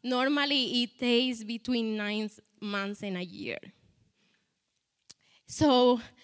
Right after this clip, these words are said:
we know God wants us to be there. Uh, a few weeks ago, with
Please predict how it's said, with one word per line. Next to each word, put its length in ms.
we 220
know 260
God 360
wants 260
us 260
to 100
be 120
there. 260
Uh, 760
a 160
few 320
weeks 360
ago, 400
with 260